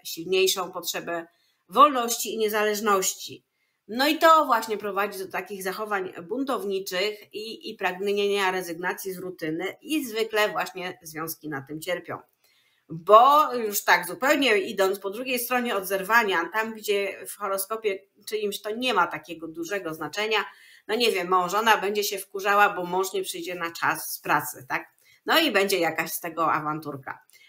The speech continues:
A on, mo-, no, nie przyjdzie biedny, bo nie wiem, był korek, bo tam, nie wiem, coś ktoś gdzieś kogoś stuknął. Y, to jest, y, po prostu, mm, różne sytuacje zewnętrzne wpływają na nasze życie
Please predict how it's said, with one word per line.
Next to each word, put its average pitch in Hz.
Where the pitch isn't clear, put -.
A 262
on, 294
mo-, 254
no, 240
nie 240
przyjdzie 233
biedny, 196
bo 175
nie 175
wiem, 170
był 180
korek, 175
bo 165
tam, 160
nie 165
wiem, 139
coś 180
ktoś 156
gdzieś 143
kogoś 131
stuknął. -
Y, 208
to 302
jest, 208
y, 196
po 196
prostu, 202
mm, 196
różne 381
sytuacje 277
zewnętrzne 262
wpływają 214
na 196
nasze 180
życie 170